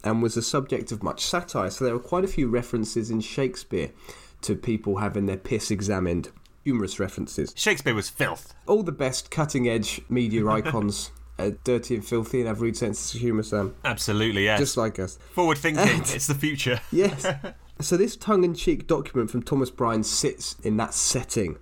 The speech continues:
Speaker 1: historical setting. The very fact <laughs> that this is a subject of satire suggests that it's very popular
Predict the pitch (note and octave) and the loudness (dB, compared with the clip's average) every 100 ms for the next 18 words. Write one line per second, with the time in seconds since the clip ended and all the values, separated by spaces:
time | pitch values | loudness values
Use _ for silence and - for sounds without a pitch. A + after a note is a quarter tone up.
0 | - A#2 - G#2 G#2 G#2+ - G#2 F#2+ C#2+ | -8 -4 0 0 0 -2 -2 -2 -2 -4
1 | - - D#3 D#3 G#3 C4 - G#3+ G3+ - | -6 -4 0 4 4 4 2 0 0 -2
2 | G#3+ G3+ F#3 G3+ - - _ - - E3 | 0 0 2 0 0 -12 _ -20 -8 -6
3 | E3 D#3+ - D#3 - C3 C3+ C#3+ - D#3 | -6 -4 -2 -2 0 -2 -2 -2 0 -2
4 | - C3 G2+ F#2+ - - - - - - | -2 0 2 0 -4 -12 -20 -20 -20 -6
5 | - - D3 D#3 F#3 F#3+ - - - C3+ | 0 0 2 2 0 0 -6 -6 -2 -2
6 | C#3 - D#3 F#3 F#3+ - B3 - A3+ B2 | -2 -2 0 0 0 -6 -6 0 0 0